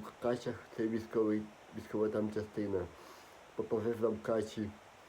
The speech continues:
Бавовна це там військовий аеропорт в Качі. Так що хай вибухає в Криму гар-, гарно. Ой, давно в них такої бавовни не було, як цієї ночки. Ой-ой-ой-ой-ой-ой-ой.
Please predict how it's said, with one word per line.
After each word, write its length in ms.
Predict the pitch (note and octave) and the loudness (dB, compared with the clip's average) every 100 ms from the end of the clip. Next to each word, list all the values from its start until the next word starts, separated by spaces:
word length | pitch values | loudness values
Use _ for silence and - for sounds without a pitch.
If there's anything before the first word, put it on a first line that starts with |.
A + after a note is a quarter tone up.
| - - - - | -20 -20 -6 4
Бавовна 400 | A2 A2 G#2 G#2 - | 8 8 6 2 0
це 60 | |
там 200 | A2 G#2+ | 0 2
військовий 420 | G#2+ A2 - A2 | 2 0 2 4
аеропорт 380 | G2+ G#2 G#2+ A#2 A#2 - | 6 4 4 2 0 -2
в 40 | |
Качі. 340 | A2+ G#2 - G2+ F#2+ - - - - - - - - | 0 0 -2 -10 -10 -14 -14 -14 -16 -16 -18 -18 -8
Так 120 | A#2 G#2+ | -4 -4
що 100 | - - - - | -8 -16 -20 -4
хай 200 | - B2 | 4 8
вибухає 500 | B2 A2+ G#2+ G#2+ F#2 | 8 6 4 0 0
в 40 | - | 0
Криму 260 | G#2+ G2+ G#2 | -2 0 2
гар-, 220 | G2+ G2 - - - | 2 2 0 -10 -6
гарно. 360 | G#2+ G2+ F2 D#2+ D2+ - - - - - - - - - - | -2 -2 -2 -4 -8 -14 -20 -20 -20 -20 -20 -20 -20 -18 2
Ой, 180 | G#2+ A#2+ | 8 10
давно 300 | A#2 A2 A2 | 8 8 6
в 60 | |
них 120 | G#2 G2 | 4 0
такої 340 | A2+ G#2 G2+ | -4 0 4
бавовни 420 | G2+ G2+ G2 G2+ | 8 8 6 4
не 120 | G#2 | 0
було, 300 | F#2+ G2 F#2 F2+ | 2 4 4 4
як 240 | G#2+ G#2+ G#2+ | 4 4 2
цієї 280 | A2+ A2 A2 | 0 2 4
ночки. 480 | G#2+ F#2 - - F2+ - - - - - - - | 4 4 0 -10 -12 -14 -20 -20 -20 -20 -18 0
Ой-ой-ой-ой-ой-ой-ой. 1800 | A2+ A#2+ A#2 G#2+ G#2+ G2 G2 G2+ G2 G2+ G2 F#2+ G2 F#2+ F#2+ G2+ F#2+ F2+ | 6 8 8 6 6 6 6 4 2 2 0 0 0 0 0 2 2 2